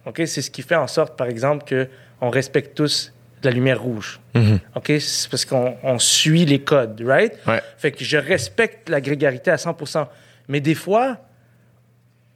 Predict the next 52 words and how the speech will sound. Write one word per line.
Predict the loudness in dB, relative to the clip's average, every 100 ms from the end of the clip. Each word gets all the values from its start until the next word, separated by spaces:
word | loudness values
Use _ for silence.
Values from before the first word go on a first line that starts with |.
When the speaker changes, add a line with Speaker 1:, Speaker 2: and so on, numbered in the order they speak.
| _ _ _ _ _ _ -4
Speaker 1:
on | -2
le | 0
voit | 0 2
pas | 2 2
qu'on | 0
est | -2
tous | -2 -2 -2
en |
train | -2 0
d'aller | 0 2
dans | 0 0
une | -2
direction | -2 -2 -2 -2 -2
qui | -2
est | -2
peut-être | 0 2 0 -2 _ _ _
pas | 0 2
la | 2
bonne, | 2 0 -2 -2 -8 -4
Speaker 2:
Mhm. | -2 0 0
Speaker 1:
ou | -2
qui | -2
est | -2
peut-être | -2 -2 0
pas | 0
celle | 0 -2 -2
que, | -8 -8
c'est, | -8 -8 -8 _ -18
c'est | -16 -4
pas | -4
pour | -4 0
tout | 2
le | 4
monde. | 4 4 0 -4 -12 -20 -20 _ _ -10
Puis | -6 -2
on | 0
essaye, | 0 2 2 2
on | -2 -2
essaye, | 2 2 2
on | 0
dirait, | 0 0 0
à | 0
cause | 0 0 0
de | 0
cette | -2 -2 0
qualité-là, | -2 -2 -2 0 2 2 0
qui | -6
vient | -4 0 0
avec | 0 -2
un | -2
immense | 0 0 0
défaut, | -2 -2 -2 -2